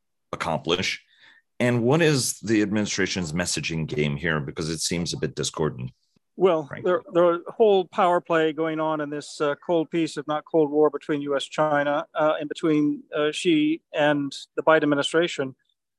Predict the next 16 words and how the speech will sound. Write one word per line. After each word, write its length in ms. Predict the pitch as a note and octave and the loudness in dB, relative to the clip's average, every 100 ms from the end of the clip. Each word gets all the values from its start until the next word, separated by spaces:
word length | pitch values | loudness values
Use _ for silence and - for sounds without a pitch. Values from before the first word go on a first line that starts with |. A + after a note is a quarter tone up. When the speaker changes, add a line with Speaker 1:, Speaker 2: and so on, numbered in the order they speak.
| _ - | _ 4
Speaker 2:
But 200 | E3+ - _ | 4 4 _
the 80 | F3 | 2
Biden 180 | E3 G3+ | 4 6
administration 600 | F#3+ F3 - E3 - G3 | 4 2 2 2 2 -2
has 140 | D#3+ | -2
been 160 | D3+ D3+ | -2 -2
trying 420 | - E3 E3+ E3+ | 2 2 2 -2
to 80 | D#3+ | -8
get 240 | C#3+ D#3+ - | -6 -6 -6
the 60 | C#3+ | -8
diplomacy, 920 | D3 F3+ E3 E3 - E3 E3 E3+ D#3+ _ - | 0 4 6 4 2 0 0 0 -2 _ 0
uh, 220 | D#3 D3 | 2 2
back 320 | C#3+ D#3 D#3+ | 4 2 4
on 180 | D#3+ D3+ | 0 0
track, 380 | - D3 D#3 - _ _ - | 0 0 0 -4 _ _ -6
meaning 460 | D#3+ D#3 D3+ D#3+ | -2 0 -2 -4